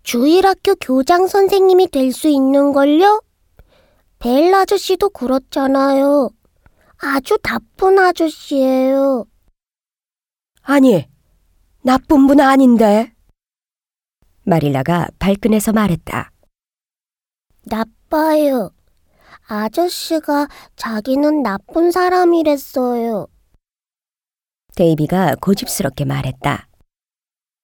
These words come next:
Speaker 1: 저번 주 주일 학교에서 기도할 때 그랬어요. 아저씨가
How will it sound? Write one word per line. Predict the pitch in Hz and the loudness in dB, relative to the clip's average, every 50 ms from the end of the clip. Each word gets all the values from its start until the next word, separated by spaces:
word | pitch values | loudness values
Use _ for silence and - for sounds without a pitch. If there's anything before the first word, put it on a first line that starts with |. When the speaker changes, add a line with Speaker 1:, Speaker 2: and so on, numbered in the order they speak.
| _ _ _ - | _ _ _ -14
Speaker 1:
저번 | - 220 233 233 247 339 349 349 359 349 | -8 -6 -4 -4 0 0 2 2 2 2
주 | - 381 370 | 0 -2 -2
주일 | - - 294 294 311 330 349 | -2 0 0 2 2 2 0
학교에서 | 349 349 359 _ _ - 403 392 381 370 359 320 - 339 | 0 -2 -6 _ _ -2 0 2 2 2 0 0 -2 -4
기도할 | - - - 254 233 - 330 349 359 349 | -6 -4 -6 -6 -2 0 2 2 2 2
때 | 320 - - 381 | 0 -2 -2 -4
그랬어요. | - - - 262 262 277 285 269 - - - 247 240 233 220 208 185 180 _ _ _ - - - - - | -4 -4 -4 -2 0 0 0 -2 -2 -4 -4 -2 -2 0 -2 -4 -6 -8 _ _ _ -20 -20 -18 -16 -10
아저씨가 | - 240 233 240 247 - 339 320 - - - 320 302 - 349 359 359 339 262 | -6 -2 -2 -2 0 0 -2 -2 -2 -4 -4 -4 -2 0 0 2 2 2 0